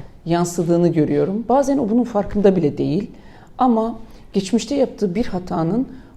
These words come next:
bugün suçluluk hissiyle hareket ediyor. Mesela eğer, e, çocukluk zamanında kendine yöneltilen bir suçlamayı o an için kızmış olsa bile sonraki süreçte bunu o kadar içselleştiriyor ve benimsiyor ki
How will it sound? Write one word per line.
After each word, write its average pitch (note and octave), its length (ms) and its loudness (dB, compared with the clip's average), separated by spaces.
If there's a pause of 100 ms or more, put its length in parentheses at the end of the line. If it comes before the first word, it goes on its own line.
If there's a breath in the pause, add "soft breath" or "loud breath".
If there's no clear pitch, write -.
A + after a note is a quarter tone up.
(100)
bugün A3+ 320 2
suçluluk A3+ 460 -2
hissiyle - 420 2
hareket D3+ 380 -2
ediyor. C3 360 -4 (440 loud breath)
Mesela B3 500 2
eğer, A3+ 300 6 (420 loud breath)
e, E3+ 220 4
çocukluk - 440 -4
zamanında E3 840 2
kendine G3+ 440 2
yöneltilen F3+ 600 2
bir G3+ 80 0
suçlamayı D#3 840 -2
o C4+ 160 2
an C#4 120 2
için B3 260 -2
kızmış A3 440 0
olsa D3+ 340 -2
bile D3 240 -2 (340 loud breath)
sonraki G#3 420 0
süreçte E3+ 560 0 (280 loud breath)
bunu A3+ 140 2
o - 100 -2
kadar A3+ 180 2
içselleştiriyor F3+ 840 -2
ve F3 120 2
benimsiyor F3 500 2
ki F3 380 -2